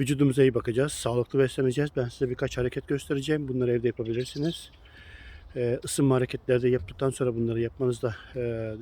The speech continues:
çok rahat olacak. Ve, e, dediğim gibi sadece gıda değil, hareket. Günlük hareketlerinizi biraz ya-, arttırabilirseniz bağışıklık sisteminiz güçlenir, e, ve direnciniz artar,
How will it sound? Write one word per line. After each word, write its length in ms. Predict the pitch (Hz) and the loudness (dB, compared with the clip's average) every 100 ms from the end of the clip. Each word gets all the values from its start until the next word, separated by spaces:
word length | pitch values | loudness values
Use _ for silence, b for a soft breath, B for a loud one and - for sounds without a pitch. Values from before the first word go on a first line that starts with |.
| 135 | -14
çok 260 | - 117 - | -8 -8 -6
rahat 220 | 113 - | -8 -8
olacak. 520 | 120 110 127 170 - - - B B B B B B B - | -8 -4 -2 -4 -6 -20 -20 B B B B B B B -2
Ve, 120 | 127 | 2
e, 720 | 135 135 131 127 123 123 127 | 2 2 2 2 2 0 -2
dediğim 240 | 123 135 127 | 2 4 4
gibi 200 | 120 107 B B B B B B B B B B - - | 4 0 B B B B B B B B B B -20 -8
sadece 300 | - 123 127 | -2 0 2
gıda 320 | 117 127 123 | 4 4 4
değil, 180 | 147 156 - B B B | 2 0 -10 B B B
hareket. 380 | 131 123 123 - - B B B B B B B | 2 2 2 -2 -12 B B B B B B B
Günlük 300 | 131 131 131 | 0 2 2
hareketlerinizi 720 | 127 - 135 - 123 120 123 | 2 0 -2 -2 0 0 0
biraz 280 | 127 120 - 147 | 0 0 -4 -4
ya-, 120 | 139 | -6
arttırabilirseniz 880 | 131 - 131 117 135 - 147 165 - - B B B B - | -6 -6 0 0 0 -2 -4 -4 -8 -20 B B B B 0
bağışıklık 400 | 127 123 - 127 | 2 2 -2 -14
sisteminiz 420 | - - 113 113 | -10 -4 -4 -2
güçlenir, 640 | 113 - 120 139 156 - - - | -4 -4 -2 -2 -4 -8 -14 -8
e, 40 | 127 120 120 | -4 -2 -2
ve 140 | 117 107 | -2 -2
direnciniz 460 | 117 117 113 127 | -2 0 0 0
artar, 420 | 135 131 - 147 | -2 -4 -6 -10